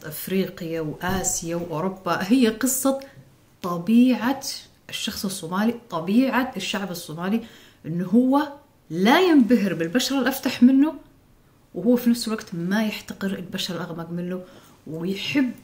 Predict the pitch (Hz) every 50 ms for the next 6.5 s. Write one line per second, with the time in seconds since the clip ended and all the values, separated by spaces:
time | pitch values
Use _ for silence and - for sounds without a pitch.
0 | _ - 214 190 190 - - 233 233 247 240 208 - 170 175 202 240 240 233 220
1 | 202 196 196 196 - - 190 185 190 185 214 240 240 - - 247 240 233 226 226
2 | - 233 208 214 233 226 233 262 277 - - - - _ _ _ _ _ _ _
3 | - - 214 180 175 175 196 196 214 262 247 247 214 208 208 202 185 202 202 196
4 | 196 190 180 175 180 196 202 180 170 175 175 175 170 208 220 190 196 190 185 180
5 | 175 190 185 190 196 196 196 - - 160 170 170 175 196 233 247 247 233 190 180
6 | 190 - - - - - 202 185 -